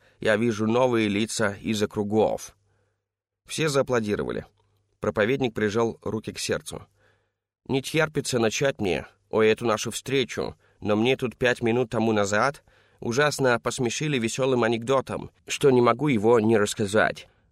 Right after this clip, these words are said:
Аудитория заранее расплылась в улыбке. "Итак", — он плавно съехал на гайморитный американский прононс.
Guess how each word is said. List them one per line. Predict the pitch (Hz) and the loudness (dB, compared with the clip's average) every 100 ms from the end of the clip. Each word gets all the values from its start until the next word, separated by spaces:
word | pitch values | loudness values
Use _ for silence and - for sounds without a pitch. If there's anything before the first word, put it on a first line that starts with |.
| - | 0
Аудитория | 101 101 101 151 147 131 104 - _ | 2 2 0 0 4 4 2 -4 _
заранее | - 101 104 131 127 113 - | -4 2 2 2 2 2 2
расплылась | 101 - 101 95 98 - | 0 -4 -2 0 0 0
в | |
улыбке. | 104 92 - - - _ _ _ _ - _ _ | -2 -2 -4 -10 -12 _ _ _ _ -20 _ _
"Итак", — | 131 - 156 101 - - _ _ _ _ | -4 0 2 2 -4 -18 _ _ _ _
он | 107 127 | 0 2
плавно | 139 156 143 | 2 2 2
съехал | - 135 139 117 110 | 2 -2 0 -2 -2
на | 98 110 107 107 | 0 2 4 2
гайморитный | 104 113 107 101 127 - 104 | 0 2 4 2 0 0 2
американский | 107 104 101 107 - 104 | 2 2 0 -2 -2 -6
прононс. | 101 101 98 57 - | -4 -2 0 -2 -4